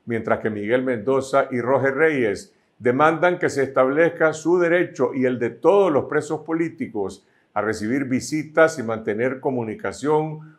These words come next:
con sus hijos menores y adolescentes. Y el reo de conciencia Irving Larios demanda atención médica especializada y mejor alimentación balanceada para todos los presos políticos.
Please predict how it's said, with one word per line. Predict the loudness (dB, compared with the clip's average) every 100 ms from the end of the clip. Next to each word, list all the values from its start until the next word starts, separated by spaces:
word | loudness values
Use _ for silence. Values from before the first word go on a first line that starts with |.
| _
con | -4 -4
sus | -6 -8
hijos | -6 2 2 2
menores | -4 0 0 2 0 -4
y | 2
adolescentes. | 4 4 2 2 0 0 -2 -4 -4 -8 _ _ _ -6
Y |
el | -4 0
reo | 2 2
de | 2 -2
conciencia | -6 -4 -2 -2 0 0 0
Irving | -4 -2 -4 4
Larios | 6 6 2 0 -4 -16 _ -4
demanda | 0 2 2 4 4 4 2
atención | 2 0 0 0 0
médica | 0 2 2 0 0 0
especializada | 0 -2 -2 0 0 0 4 6 8 6 2 -8 _ _
y | -8
mejor | -6 0 4 6 4
alimentación | 0 0 -2 -6 -4 -4 -2 -2 0 -4 0
balanceada | 2 2 -2 -2 2 4 4 2
para | 0 0 0
todos | 2 4 0
los | -2
presos | -4 -4 -4 -4
políticos. | -2 -2 -4 -8 -10 -10 -12 -16